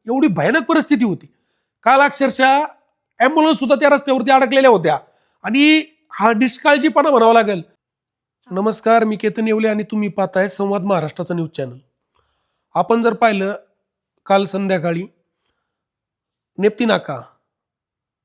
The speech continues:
आणि वाड्या पार्क हा जो परिसर होता, पूर्णपणे ट्रॅफिकने जॅम झालेला होता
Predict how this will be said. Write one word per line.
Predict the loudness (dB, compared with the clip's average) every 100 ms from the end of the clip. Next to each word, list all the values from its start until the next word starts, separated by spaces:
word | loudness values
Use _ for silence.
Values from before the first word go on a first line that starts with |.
| _ -8
आणि | 0
वाड्या | 2 2 0
पार्क | -4 -4
हा | -6 0
जो | 2
परिसर | 2 0 0 -2
होता, | -2 -2 -4
पूर्णपणे | -2 -2 -2 -2 -4 -4
ट्रॅफिकने | -6 -6 -6 -6
जॅम | -2 -2 -2
झालेला | -2 -4
होता | -6 -8